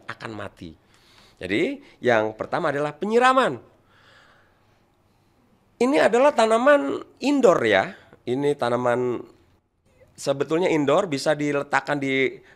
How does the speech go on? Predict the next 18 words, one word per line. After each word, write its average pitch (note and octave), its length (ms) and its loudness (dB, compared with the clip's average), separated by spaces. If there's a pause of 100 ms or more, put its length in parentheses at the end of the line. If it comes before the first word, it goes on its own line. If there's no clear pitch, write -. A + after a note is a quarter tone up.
dalam C3 320 4
ruangan, C#3+ 640 2 (320)
tetapi G3 560 -2 (240)
tetap - 320 -2
saja D3+ 240 0
makhluk E3 320 0
hidup D#3+ 160 -6
itu F3 160 -6
butuh D#3+ 240 -6
sinar D3+ 240 -4
matahari. B2+ 560 -4 (400)
Ya, D#3 80 -2
paling G3 240 2
tidak B3+ 240 0
seminggu G3+ 240 -4
sekali G3 640 -2
dikeluarkan A#3+ 720 0
dari G3 320 0